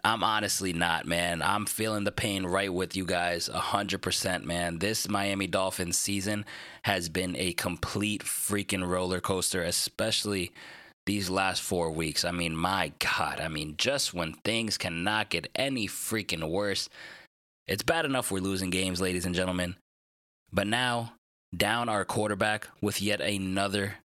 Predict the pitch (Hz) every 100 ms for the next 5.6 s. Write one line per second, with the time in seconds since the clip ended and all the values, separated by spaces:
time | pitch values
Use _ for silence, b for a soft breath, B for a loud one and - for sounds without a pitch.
0 | _ - 98 87 107 98 98 92 - _
1 | _ _ _ _ _ _ - - 120 123
2 | 113 101 95 87 - 82 78 76 76 73
3 | - _ - 107 - 104 98 95 85 -
4 | 85 92 - 92 92 85 92 131 151 147
5 | 135 117 92 110 101